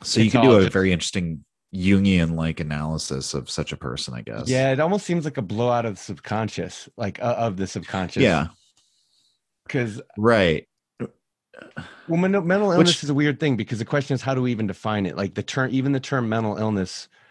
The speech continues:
Speaker 2: or let me put it like this. So those early psychologists, when they first started chopping open the brains,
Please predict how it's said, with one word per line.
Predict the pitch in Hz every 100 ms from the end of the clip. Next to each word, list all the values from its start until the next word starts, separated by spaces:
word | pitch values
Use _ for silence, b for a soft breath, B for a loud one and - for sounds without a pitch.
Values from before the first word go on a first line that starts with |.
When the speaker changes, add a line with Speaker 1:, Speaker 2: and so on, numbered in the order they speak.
| b -
Speaker 2:
or |
let | 127
me | 143
put | 139
it |
like | 120 104
this. | 80 - - b b -
So | - 120 117
those | 107 120 110
early | 123 131 135 120
psychologists, | - 110 - 117 107 92 95 107
when | 104
they | 104
first | 117 104
started | 120 107 90
chopping | 113 107 107
open | 104 104
the | 92
brains, | 101 113 131 143